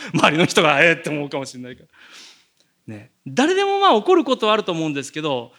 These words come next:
ただ今私がお聞きしてるのは、「あ、ちょっと腹立ったわ」って、「何あれ」っていうレベルじゃなくって、もう腹の底から煮えくり返るような思いですね。ちょっともう言ったらこう、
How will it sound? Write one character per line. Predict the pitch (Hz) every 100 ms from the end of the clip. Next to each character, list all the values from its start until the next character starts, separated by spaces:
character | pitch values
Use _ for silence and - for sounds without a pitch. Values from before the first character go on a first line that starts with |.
| _
た | 285
だ | 233
今 | 254 285
私 | 226 185 190
が | 175
お | 151
聞 | -
き | -
し | 143
て | 156
る | 135
の | 120
は、 | 139 117 _ _
「あ、 | - -
ち | -
ょ | 254
っ |
と | -
腹 | - 214 294
立 | 294
っ |
た | 277 - 220
わ」 | 196 165 -
っ | -
て、 | _ _ _ _ _ -
「何 | 131 247
あ | 311
れ」 | 233
っ | 220
て | _ _ 277
い | 277 311
う | 285
レ | 294
ベ | 269
ル | 190
じ |
ゃ | 151
な | 151
く | 143
っ |
て、 | - - 160 123 _ _ _
も | 190 226 131 _
う | _
腹 | - 190 294
の | 294
底 | - 180 285
か | 269
ら | 254 180
煮 | 139 190
え | 247
く | 294
り | 269
返 | - - -
る | 233
よ | 165 139
う |
な | 135 120 -
思 | 143 160
い | 120
で | -
す | - 131
ね。 | 160 _ _ _ _ _ _
ち | -
ょ | 277
っ |
と | -
も | 180 214 160 120 _
う | _ -
言 | 196
っ |
た | - 247
ら | 202
こ | 170 156 151 131
う、 | _